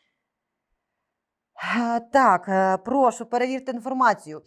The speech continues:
чи зроблять зміни у законодавстві і чи ос-, обов'язкова примусова мобілізація чоловіків п'ятдесят п'ю-, плюс, чи буде скасовано.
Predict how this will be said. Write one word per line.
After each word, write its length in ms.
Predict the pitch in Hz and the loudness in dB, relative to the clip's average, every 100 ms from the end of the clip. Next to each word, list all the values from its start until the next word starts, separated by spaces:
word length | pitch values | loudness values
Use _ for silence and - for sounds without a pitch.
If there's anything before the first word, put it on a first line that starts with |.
| _ _ | _ _
чи 180 | - 233 | -10 -6
зроблять 440 | 247 247 214 233 | 2 2 2 -4
зміни 360 | 185 247 240 233 | -6 -6 -4 -8
у 240 | - 269 | -10 -8
законодавстві 1000 | 220 240 240 240 214 254 233 185 - 175 | -6 -6 -4 -4 0 4 4 2 -6 -12
і 340 | 170 - 226 202 | -12 -10 -10 -10
чи 220 | - 220 | -10 -8
ос-, 280 | 208 - - | -8 -10 -12
обов'язкова 760 | 196 208 214 208 - 240 233 | -6 -4 -4 -6 -4 0 0
примусова 600 | 233 214 208 190 214 202 | -2 -6 -8 -10 -10 -8
мобілізація 800 | 202 180 190 180 208 208 208 202 | -10 -10 -10 -2 2 2 -2 -12
чоловіків 800 | 190 - 185 185 185 - 202 185 | -10 -10 -10 -10 -12 -16 -16 -16
п'ятдесят 640 | - 185 180 175 - 185 180 _ | -6 -6 -6 -12 -2 -2 -2 _
п'ю-, 340 | 160 185 180 | -16 -10 -10
плюс, 520 | 180 196 196 165 - _ _ _ - | -8 -4 -4 -4 -10 _ _ _ -12
чи 160 | - | -10
буде 280 | 180 208 190 | -8 -6 -6
скасовано. 680 | 190 202 190 214 160 156 | -6 -12 -8 -4 -4 -6